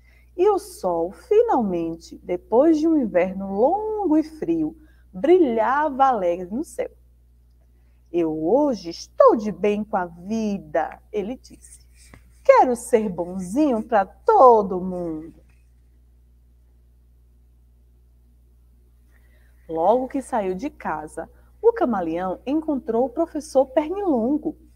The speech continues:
O professor Pernilongo toca violino na orquestra do Teatro Flo-, Florestal. "Bom dia, professor! Como vai o senhor?"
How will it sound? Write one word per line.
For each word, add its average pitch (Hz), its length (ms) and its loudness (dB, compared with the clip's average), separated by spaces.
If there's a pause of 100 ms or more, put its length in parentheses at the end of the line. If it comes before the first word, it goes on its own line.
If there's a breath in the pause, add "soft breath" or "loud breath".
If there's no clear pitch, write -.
(340)
O 480 100 6
professor 233 520 -4
Pernilongo 196 800 -6 (380)
toca 208 320 -4
violino 240 1000 2
na 262 180 0
orquestra 185 920 -4
do 190 100 -10
Teatro 226 580 -6
Flo-, 214 320 -4 (120)
Florestal. - 680 -6 (840)
"Bom 392 380 0
dia, 554 520 6
professor! 262 1000 2
Como 466 420 4
vai 440 340 6
o 381 60 2
senhor?" 262 840 -2